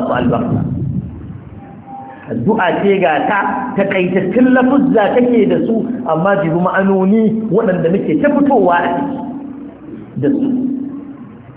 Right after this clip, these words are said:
Sannan ka roƙa Allah maɗaukacin sarki cewa, "Ya Allah ka tsare ni ta gabana." Shi ɗan ya yi alkawarin cewa sai ya zo ta gabanka ya cutar da kai. Kana roƙon Allah ya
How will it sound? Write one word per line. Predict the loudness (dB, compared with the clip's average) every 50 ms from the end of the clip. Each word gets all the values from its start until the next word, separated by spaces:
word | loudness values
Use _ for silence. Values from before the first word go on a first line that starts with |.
| -18 -8 -4
Sannan | -2 0 2 2 2 2 0 0
ka | 0 0 0
roƙa | 2 2 2 2 2 2 2 2
Allah | 2 2 2 2 2 2
maɗaukacin | 0 0 0 0 0 0 0 0 -2 -2 -2
sarki | -2 -2 -2 -2 -2 -2 -2 -2
cewa, | -2 0 0 0 0 2 2
"Ya | 2 2 2 2 2
Allah | 2 2 2 2
ka | 2 0 0 0
tsare | 0 0 2 2 0 0
ni | 0 0 0 0 -2 -2 -4 -6 -6 -4
ta | -2 -2 0
gabana." | 2 2 2 0 0 0 -2 -2 -4 -6 -6 -10 -10 -12 -12 -12 -10 -10 -10 -12 -12 -14 -16 -16 -14 -14 -12 -10 -10 -8 -8 -6 -4 -4 -4 -4 -2 -2 -2 -2 -2 -4 -4 -6 -8 -10 -10 -8 -6 -6 -6 -6 -6 -8 -8
Shi | -4 0 0
ɗan | 2 2 2 4
ya | 4 2 4
yi | 2
alkawarin | 2 2 2 0 2 2 2 2 2 2 0 0
cewa | 0 0 2 2 2 2
sai | 2 2
ya | 2 4 4
zo | 2 2
ta | 2 2 2
gabanka | 2 2 0 0 0 0 0
ya | 0 0 0
cutar | 0 0 0 0 0
da | 0 0
kai. | -2 -2 -2 -4 -4 -6 -6 -6 -6 -4 -4 -4 -4 -4 -4 -4 -6 -6 -8 -8 -8 -8 -8 -8 -8 -8 -6 -4 -2 0 0 0 2
Kana | 2 2 2 2
roƙon | 2 2 2 2 2 2 2 2 0
Allah | 2 2 4 4 4 4
ya | 2